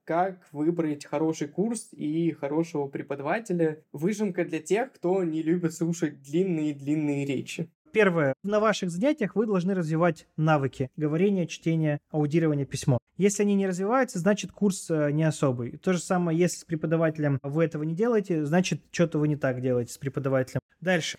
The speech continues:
Speaker 2: С преподавателем обязательно должен быть коннект. А если с преподавателем есть коннект, то можно некоторые вещи, даже какие-то методические вещи, они могут, э, уйти на второй план, но при этом вам просто будет комфортно заниматься, и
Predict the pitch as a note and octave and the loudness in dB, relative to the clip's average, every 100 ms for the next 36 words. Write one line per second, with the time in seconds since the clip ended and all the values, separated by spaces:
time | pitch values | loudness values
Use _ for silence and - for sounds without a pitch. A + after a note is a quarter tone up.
0 | _ - F3+ F#3 G3 A#3+ A#3+ G3+ F3 F3+ | _ -6 -4 0 2 2 2 -2 0 0
1 | G3 F3+ E3+ F3 D#3+ D#3 - D3 C#3+ B2+ | 0 0 2 2 2 0 2 2 2 -2
2 | - - D#3+ D3+ D3+ F#3+ F#3+ - F3 E3+ | -6 -6 0 0 2 0 0 -8 -4 0
3 | F#3 F3+ D#3+ E3 F3+ - E3+ F#3 A#3+ B3 | 0 0 -2 0 0 0 0 2 2 -2
4 | - _ - F3+ G3 F3+ D3+ D#3+ E3+ E3 | -20 _ -4 0 2 2 0 -2 -2 0
5 | D#3+ E3+ - E3 D#3 D3+ F3 G3+ - D3 | 2 2 0 -2 -2 0 0 0 0 2
6 | C#3+ C#3 C#3 D3 D3 D3 D#3+ D#3+ D#3 - | 2 0 -4 -2 2 2 2 2 -2 -4
7 | - C#3+ C3 D3+ G3 - D3 D3+ D#3+ D#3 | 0 2 2 2 0 0 -2 2 2 2
8 | D3+ C#3+ - C#3+ C3+ C3+ C#3 - D#3 F#3 | 0 -4 -2 0 0 -4 -6 -6 -2 2
9 | E3 - D#3+ D#3 D3+ G#3 A#3+ G3 E3+ F#3 | 0 0 -2 -4 0 2 2 0 -2 0
10 | F3 F3+ E3+ D3+ E3 D#3+ F3 E3+ D#3 D#3 | 0 0 0 2 0 2 0 0 0 -2
11 | D#3 D#3 - F3 - C#3+ D3 F3 B3 B3 | 0 -2 2 0 0 -4 -2 2 2 0
12 | E3 | -6